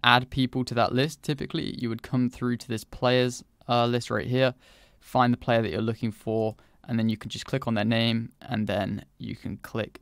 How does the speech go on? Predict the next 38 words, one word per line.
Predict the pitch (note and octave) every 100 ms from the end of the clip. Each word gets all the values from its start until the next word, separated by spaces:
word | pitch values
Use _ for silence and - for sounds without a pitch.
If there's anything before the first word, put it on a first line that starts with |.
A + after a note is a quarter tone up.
| -
to | - A#2 A2+
add | G2 G#2 -
them | G2+ G#2
to | - G#2+
the | G#2
example | G#2 B2+ C3+ B2
team, | G#2+ G2+
for | -
example. | G#2+ - F#2+ G#2+ - A#2 - _ - - - _ _ _ _
So | - - G#2+ A2 G#2 - _ _ _ _ _ _ _ _ _ -
here | A#2+ A#2+
you | A2+
can | A2+ A#2
see | D#3+ D#3
that | -
I've | -
been | G2+
added | G#2 G#2+
to | -
the, | - E2+ G2+
uh, | F2+ E2+ - -
example | A#2+ D3 C#3+ C#3+
team, | D3 C#3 C#3 -
and | A2+
it | -
has | - G#2+ A2
a |
little | - G#2
nice | - -
check | - B2 - -
to | G#2+
let | -
you |
know. | A2+ B2 B2 _ - - - - - _ -
Um, | A#2+ G#2 - _ _
if | C3+ C#3
you | C#3+
wanna | C#3+ D3 C#3 B2+